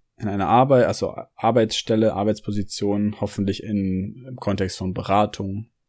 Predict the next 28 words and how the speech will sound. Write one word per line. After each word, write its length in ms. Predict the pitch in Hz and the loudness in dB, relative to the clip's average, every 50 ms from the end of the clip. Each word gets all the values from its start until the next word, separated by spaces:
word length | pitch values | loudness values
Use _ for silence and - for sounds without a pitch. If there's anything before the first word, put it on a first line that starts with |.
| _ _ _ - _ | _ _ _ -20 _
Ich 160 | - - - | -12 -10 -6
sehe 120 | - 101 95 | -2 -2 0
mich 400 | 95 95 92 - - - - - | 0 0 -2 -4 -8 -12 -16 -8
weiter 360 | - 107 104 107 107 110 101 | -2 0 0 0 0 0 -2
dieses 640 | 101 98 95 98 95 - - - - - - - _ _ 311 277 _ _ _ _ _ _ _ _ _ | -4 -4 -6 -6 -6 -6 -8 -8 -10 -12 -14 -16 _ _ -20 -20 _ _ _ _ _ _ _ _ _
inspirierende 760 | - 104 95 - - - 104 - 107 104 104 101 95 98 95 - | -8 -6 -6 -6 -6 -8 -6 -2 0 2 2 2 0 -2 -6 -8
Zeug 400 | - - - 110 110 107 - - | -6 0 4 4 4 4 4 0
machen, 460 | 95 92 - - - 95 95 92 - | -4 -4 -4 -4 -4 -4 -4 -6 -6
Podcasts 560 | - - 107 - - - 98 92 92 - - | -6 -6 -6 -6 -6 -4 -2 -2 -2 -4 -6
oder 200 | - - 101 - | -6 -6 -6 -6
Videos. 680 | - 123 123 117 117 104 95 95 95 - - - - _ _ _ _ _ _ _ _ _ _ _ _ _ _ _ _ _ | -6 -8 -6 -4 -4 -2 -2 -2 -4 -6 -8 -14 -16 _ _ _ _ _ _ _ _ _ _ _ _ _ _ _ _ _
Ich 120 | - - | -14 -6
sehe 120 | - 104 98 | -2 0 0
mich 160 | 98 95 - | 0 0 -2
in 140 | - 101 95 | -2 -4 -2
einer 320 | 92 92 87 87 87 - - - _ _ _ | 0 0 0 -2 -2 -4 -8 -14 _ _ _
mich 220 | - 107 104 101 - | -6 -4 -2 -2 -2
erfüllenden 800 | 98 92 - - - 110 107 107 104 101 98 95 95 92 90 - | -2 -4 -4 -4 0 2 2 4 4 2 2 0 0 -2 -2 -4
Beziehung. 760 | - - - - - - 143 131 117 110 104 101 104 110 - _ _ _ _ _ _ _ _ _ _ _ _ | -8 -10 -8 -6 -4 0 2 2 2 2 2 0 -2 -4 -8 _ _ _ _ _ _ _ _ _ _ _ _
Ich 240 | - 101 98 - - | -6 -6 -6 -6 -4
sehe 160 | - 95 95 | -2 -2 0
mich, 500 | 98 95 95 95 - - - - - _ _ _ _ _ _ _ _ _ _ _ _ _ _ - | 0 0 -2 -4 -6 -10 -14 -16 -18 _ _ _ _ _ _ _ _ _ _ _ _ _ _ -12
ähm, 300 | - 87 90 90 87 87 | -10 -8 -8 -8 -8 -6
pokertechnisch 580 | - - 123 117 117 107 - 110 98 107 98 110 | -4 -2 -2 0 0 -2 -2 -2 -2 -2 -4 -6
immer 160 | 101 98 92 | -4 -4 -4
noch 180 | 92 92 - - | -4 -6 -6 -8
am 240 | - 98 95 95 - | -8 -8 -8 -6 -4
Weitermachen. 760 | 90 90 90 - 92 90 90 87 - - 90 95 98 - _ | -4 -4 -4 -4 -4 -6 -6 -6 -8 -8 -10 -8 -10 -10 _